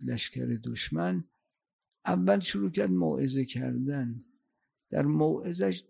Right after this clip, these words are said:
دو کلمه می‌گفت. یک کلمه این که: "شما مگه نامه ننوشتید برای امام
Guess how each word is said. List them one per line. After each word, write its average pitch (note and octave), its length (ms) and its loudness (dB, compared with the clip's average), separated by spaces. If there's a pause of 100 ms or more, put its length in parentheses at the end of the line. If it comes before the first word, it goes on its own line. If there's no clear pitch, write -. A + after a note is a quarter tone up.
دو G3+ 360 2
کلمه B2+ 500 -2
می‌گفت. - 720 -10 (840)
یک C#3+ 200 2
کلمه C#3+ 400 4
این C#3+ 300 2
که: C3+ 200 -4
"شما D3+ 760 0 (440)
مگه D3 300 2
نامه C#3 380 2
ننوشتید D#3 760 -2
برای B2 420 0
امام A#2 440 -2